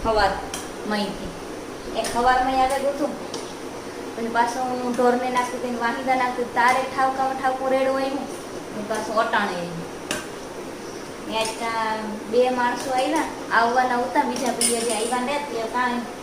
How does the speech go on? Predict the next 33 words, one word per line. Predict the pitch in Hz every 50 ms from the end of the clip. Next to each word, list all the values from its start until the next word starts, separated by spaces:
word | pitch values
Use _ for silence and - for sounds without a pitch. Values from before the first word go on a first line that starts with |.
| - -
કામ | 254 262 262 262
થાય, | - 269 262 240 220
આવે | 214 233 240 247 220
કે | 202 214 220
ન | 226 262
આવે. | 311 320 262 240 233 233 233 233 - - - - - - - - - - - - - - - - - - - - - - - - - - - - - - -
નકર | 208 226 233 247 240
આજ | 240 247 240 - -
છે | 285 302
ને, | 285 277 262 254 254 247 233
સ | 226
સાત | - 240 247 247 247 247 -
જણા | 254 240 240
હોત | 240 247 262 269 -
ને, | 294 277 - -
તો | 220
નેદાઈ | 214 220 247 240 262 262 233 214
જાત. | 214 208 196 196 - - - - - - - - -
પછી | 214 214 220 220 226 -
સાડા | 226 233 240 247
નવ | 247 254 247 240 240 -
થયા, | 285 269 269
પછી | 254 240 226 233 233
આવવાના | 220 214 226 233 240 254 247 247
હતા | 254 262 254 262 269
ને, | 240 233
એ | 220 226 226
આવ્યા | 226 233 233 240
ને. | 247 269 294 277 - - - - - - - - - - -
આ | 202 208
બાજુમાંથી | 208 220 226 226 233 247 233 226 220 220 240 240
બે | 214 233 240 240 240
આવ્યા, | 262 302 302 277 - -